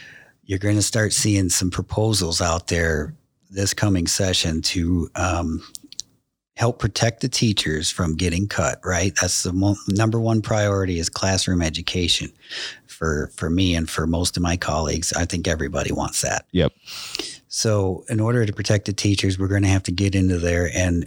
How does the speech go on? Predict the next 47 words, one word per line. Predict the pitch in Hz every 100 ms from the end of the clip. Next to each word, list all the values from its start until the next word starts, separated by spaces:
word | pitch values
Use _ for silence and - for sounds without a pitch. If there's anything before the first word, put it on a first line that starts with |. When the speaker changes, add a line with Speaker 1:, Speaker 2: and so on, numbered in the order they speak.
| -
Speaker 1:
and | 92
put | - 92
some | - 85 80
strings | - - 95 87 85
attached | 87 - 82 78 -
to | 78
this | 76 -
money | 98 101 90
and | 80 78
say, | 78 78
"Okay, | 76 - 73
this | 95 101 -
is | 92
m-, | 98 -
how | 110
much | 104 95
you're | 95
gonna | 98 98
pay | - 107 104
teachers. | - 101 - 98 98 - - - - -
You | -
can't | - 98 -
cut | 101 92 -
them. | 92 90 90 - _ _
This | 110
is | 104
how | 98 98
much | 98 -
you're | 92
gonna | 95 92
pay, | 95 92 90 87 82 80 _
uh, | - 85 80 80
superintendents." | - 101 98 95 - 110 117 117 - - - - - _ 92
Um, | 82
say | 85 - 95
it | 92 87
will | 95
mat-, | 95 101 95 - -
say | 131
we'll | 120 107
peg | - 113 107
it | -
to | 110
what | 107 104
the | 98
governor | 107 101 87 80
makes. | 76 69 - -